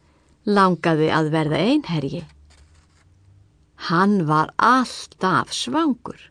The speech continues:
sama hve mikið hann át. Þess vegna mundi vistin í Valhöll hæfa honum vel.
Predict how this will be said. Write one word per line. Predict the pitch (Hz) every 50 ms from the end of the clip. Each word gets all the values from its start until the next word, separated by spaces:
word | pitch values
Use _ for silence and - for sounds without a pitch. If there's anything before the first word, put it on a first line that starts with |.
| _ _ _ _ _ _ _ _ _ _ _ _ _ _ _ _ _ _ _ -
sama | - - - 285 294 302 311 311 294 294 294 294
hve | 294 - - 226 240 254 240
mikið | 214 180 185 196 208 208 202 - - 214 220 220 233
hann | 240 240 240
át. | - - 143 139 139 175 - _ _ _ - - - _ _ _ _ _ _ _ _ _ _ _ _ _ _ _ _ _ _ _ _ _ _ _ _ - - _ _
Þess | - - 190 233 - - -
vegna | 226 220 208 208 - 202 190 190
mundi | 180 180 180 170 - 165
vistin | 147 151 202 240 - - - - - 254 262 262 -
í | 262 240 226
Valhöll | 226 233 233 185 151 143 - 147 - - - - - - _ _ _ _ _ _ _ _ _ _ _ _ _ _ _ -
hæfa | - - 202 214 208 185 151 147 135 139
honum | 143 165 196 220 190 151 170 170 175 170
vel. | 185 202 165 - -